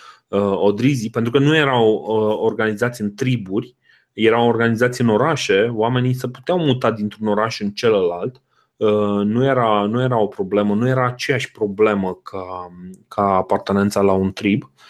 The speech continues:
Și, uh, și avem așadar, uh, uh, aceste polisuri care, uh, care încep să se dezvolte, dar au, au nevoie de, uh,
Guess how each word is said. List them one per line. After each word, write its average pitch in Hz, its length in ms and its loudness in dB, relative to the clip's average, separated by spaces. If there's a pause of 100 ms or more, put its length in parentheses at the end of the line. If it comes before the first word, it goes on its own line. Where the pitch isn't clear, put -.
(460)
Și, 160 800 0
uh, 123 480 4
și 127 200 0
avem 143 360 2
așadar, 113 600 0
uh, 101 800 0 (640)
uh, 85 560 -6
aceste 127 380 0
polisuri 131 840 2
care, 117 720 2 (160)
uh, 104 360 0
care 120 240 0
încep 117 300 -2
să - 100 -10
se 123 100 -6
dezvolte, 98 760 -4 (360)
dar 135 380 -2
au, 139 300 -2 (100)
au 139 200 2
nevoie 131 520 0
de, 127 680 -2
uh, 107 680 -4